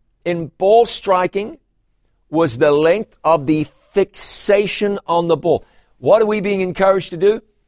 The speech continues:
To fix our eyes on Jesus. I would suggest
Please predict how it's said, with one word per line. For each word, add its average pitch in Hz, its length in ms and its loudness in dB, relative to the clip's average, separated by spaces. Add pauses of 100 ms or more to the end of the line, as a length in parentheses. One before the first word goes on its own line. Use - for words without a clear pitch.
(440)
To 147 160 2
fix - 960 -2 (100)
our 151 400 0
eyes 156 680 2
on 147 320 0
Jesus. 123 600 -6
I 165 240 2
would 185 240 0
suggest 151 800 -6